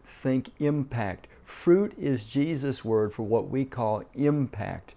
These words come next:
So, he says, "He cuts off every branch in me that bears no fruit, while every branch that does bear fruit, he prunes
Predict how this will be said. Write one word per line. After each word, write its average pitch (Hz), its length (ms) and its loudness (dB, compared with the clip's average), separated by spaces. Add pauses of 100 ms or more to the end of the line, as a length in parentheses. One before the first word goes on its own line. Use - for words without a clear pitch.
(640)
So, 107 320 6 (260)
he 123 120 2
says, 123 240 4
"He 127 100 4
cuts - 360 4
off 123 440 10 (400)
every 135 260 8
branch 143 540 4 (340)
in 233 300 10
me 120 360 8
that 113 320 4
bears 131 680 10
no 113 320 6
fruit, 143 420 8 (400)
while 110 240 6
every 151 220 10
branch 135 460 4
that 104 280 4
does 190 260 10
bear 117 300 10
fruit, 110 400 4 (460)
he 160 180 6
prunes 143 760 8